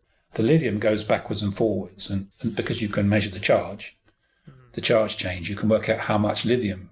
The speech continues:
Speaker 1: goes backwards and forwards. And, and as,
Speaker 2: Okay.
Speaker 1: as a simple iPhone battery,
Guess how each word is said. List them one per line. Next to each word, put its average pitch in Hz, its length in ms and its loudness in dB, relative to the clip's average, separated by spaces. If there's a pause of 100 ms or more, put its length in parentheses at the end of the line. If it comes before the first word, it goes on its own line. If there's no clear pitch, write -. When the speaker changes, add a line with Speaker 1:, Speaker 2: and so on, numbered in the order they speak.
(100)
Speaker 1:
goes 95 220 -4
backwards - 400 -6
and - 80 -20
forwards. 92 340 -12
And, 110 120 -8
and 127 180 0
as, 113 220 2
Speaker 2:
Okay. 113 180 -8
Speaker 1:
as 110 140 0
a 95 40 -2
simple 107 520 0 (360)
iPhone 110 480 2
battery, 98 600 -2